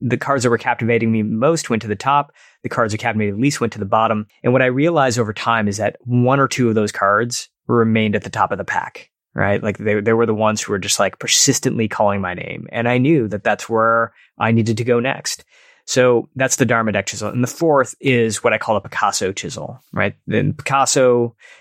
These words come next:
famously said, "The meaning of life is to find your gift. And the purpose of life is to give it away." I think that, you know,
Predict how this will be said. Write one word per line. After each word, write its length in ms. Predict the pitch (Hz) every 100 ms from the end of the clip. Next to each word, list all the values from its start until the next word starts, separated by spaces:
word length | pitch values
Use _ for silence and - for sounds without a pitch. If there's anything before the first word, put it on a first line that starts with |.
| -
famously 400 | 127 123 120 123
said, 300 | 110 117 110
"The 80 | 104
meaning 260 | 110 117 113
of 120 | 104
life 240 | 113 110
is 80 | 107
to 80 | 117
find 320 | - 135 123
your 100 | 123
gift. 400 | 120 131 - - _ _ -
And 80 | 113
the 20 |
purpose 320 | - 127 127
of 100 | 110
life 200 | 113 107
is 100 | 110
to 80 | -
give 180 | 104 110
it 60 |
away." 500 | 104 101 117 117 113 _ _ _ _ _ 117
I 80 |
think 300 | 110 120 110
that, 260 | 117 110 - _
you 120 | 123 110
know, 260 | 110 107